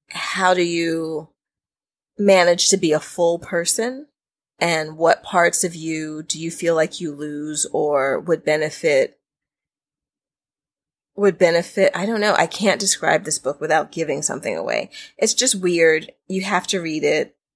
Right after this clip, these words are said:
You know, I think it's really good, but you do def-, definitely get to the end. It's not, if you like anything that's neat, I wouldn't read this, because you get to the end and it's sort of like, "What did I just read?" Like,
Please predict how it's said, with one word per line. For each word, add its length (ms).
You 140
know, 160
I 100
think 200
it's 160
really 240
good, 480
but 260
you 100
do 180
def-, 240
definitely 460
get 260
to 120
the 200
end. 320
It's 180
not, 260
if 140
you 100
like 320
anything 400
that's 280
neat, 400
I 120
wouldn't 260
read 220
this, 200
because 220
you 60
get 160
to 100
the 100
end 200
and 100
it's 100
sort 180
of 60
like, 340
"What 260
did 100
I 140
just 240
read?" 280
Like, 300